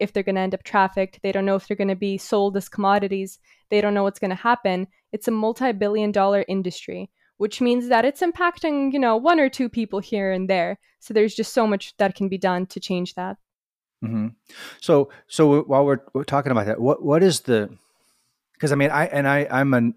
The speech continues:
Speaker 2: I am absolute novice at this. I mean, I know,
Speaker 1: Mm-hmm.
Speaker 2: I know about trafficking for, like, sex trade, and I think there's trafficking for different kind of, um, people being forced to work in sweatshops or whatever it might be. What, what is the,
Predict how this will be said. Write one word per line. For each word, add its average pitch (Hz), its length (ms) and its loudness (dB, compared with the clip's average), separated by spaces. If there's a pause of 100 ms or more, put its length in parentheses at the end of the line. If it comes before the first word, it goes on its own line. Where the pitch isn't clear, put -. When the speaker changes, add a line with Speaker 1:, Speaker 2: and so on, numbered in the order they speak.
Speaker 2:
I 117 140 0
am 113 220 0
absolute 107 440 -4
novice 98 580 -4
at 92 140 -12
this. 95 260 -14
I - 40 -10
mean, 101 120 -2
I 104 60 0
know, 107 320 4
Speaker 1:
Mm-hmm. 104 120 -6
Speaker 2:
I 104 60 -4
know 107 180 0
about 95 260 -2 (420)
trafficking 110 580 -4
for, 98 220 -6
like, 92 280 -8 (320)
sex - 320 -6
trade, 110 360 -2
and 101 260 -6
I 95 80 -6
think - 160 -12
there's 98 140 -10
trafficking 101 500 -6
for 101 140 -8
different 104 280 -10
kind 101 140 -6
of, 92 380 -10
um, 90 400 -10 (160)
people 110 240 -4
being 98 240 -6
forced - 420 -8
to - 80 -10
work 98 400 -8 (800)
in 95 400 -6 (340)
sweatshops - 680 -6
or 113 80 -2
whatever 110 240 2
it 107 60 0
might 110 180 0
be. 117 320 0 (440)
What, 127 180 -2
what 135 180 0
is 147 200 2
the, 104 340 -2